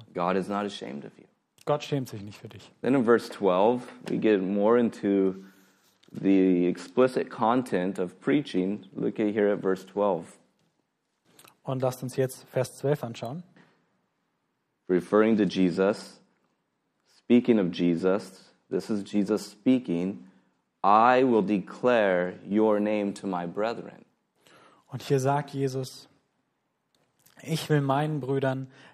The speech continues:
Speaker 2: deinen Namen verkündigen.“
Speaker 1: He shares in our humanity.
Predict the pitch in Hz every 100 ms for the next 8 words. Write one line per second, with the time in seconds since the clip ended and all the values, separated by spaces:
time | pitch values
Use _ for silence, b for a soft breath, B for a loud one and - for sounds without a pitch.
0 | b 143 139 139 131 127 123 123 120 139
1 | 123 113 110 _ _ _ _ _ _ _
2 | _ - 95 - 113 131 170 165 135 104
3 | 98 87 76 76 76 87